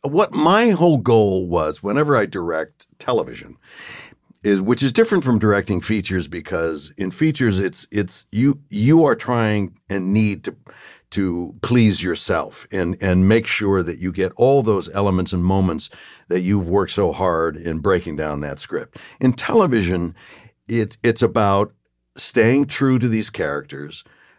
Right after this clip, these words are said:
putting them in positions where they can really be themselves, where they feel comfortable.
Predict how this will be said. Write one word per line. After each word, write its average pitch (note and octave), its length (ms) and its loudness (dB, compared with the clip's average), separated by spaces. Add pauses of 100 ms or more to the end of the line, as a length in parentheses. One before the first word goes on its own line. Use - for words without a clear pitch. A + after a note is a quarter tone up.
(380)
putting C#3 320 4
them A2+ 200 4
in F#2+ 80 0
positions F#2 640 -2
where F2 220 0
they F2+ 160 2
can F2 220 -6
really G#2+ 360 2
be F2+ 220 -2
themselves, D2+ 680 -6
where F2 100 -4
they D#2 120 -4
feel B2+ 280 2
comfortable. C2 580 -14